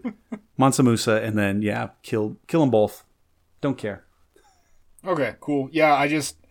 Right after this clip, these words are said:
Speaker 1: as long as we can get, like, liberal with this, yeah, I, I don't like anybody on that list, but gun to my head, and I gotta only take one of 'em home, well, it's gonna be Mansa Musa. Like, yeah.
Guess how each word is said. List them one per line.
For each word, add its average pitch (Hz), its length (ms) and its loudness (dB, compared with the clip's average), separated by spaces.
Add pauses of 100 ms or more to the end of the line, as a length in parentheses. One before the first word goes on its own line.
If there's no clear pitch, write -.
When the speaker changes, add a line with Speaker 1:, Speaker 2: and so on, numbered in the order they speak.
(220)
Speaker 1:
as 170 160 -2
long 254 160 6
as 240 80 2
we 240 100 -2
can 202 80 -8
get, 202 160 2
like, 156 180 2
liberal 165 320 2
with 165 120 2
this, 165 260 0
yeah, 117 240 -2
I, 123 280 -4 (100)
I 135 100 -2
don't 175 140 0
like 151 220 2
anybody 135 380 0
on 135 80 -2
that 131 160 2
list, 127 320 -4
but 123 260 -4
gun 131 220 -2
to 131 60 -2
my 127 140 -4
head, 123 240 -4
and 120 80 -6
I 117 60 -4
gotta 120 300 -2
only 123 260 -4
take 127 240 -6
one 127 140 -2
of 127 60 -4
'em 131 100 -4
home, 123 320 -4
well, 117 180 -2
it's 110 140 -12
gonna 117 160 -8
be 107 300 -10 (380)
Mansa 117 300 -8
Musa. 107 420 -12
Like, 117 260 -8 (180)
yeah. 110 280 -8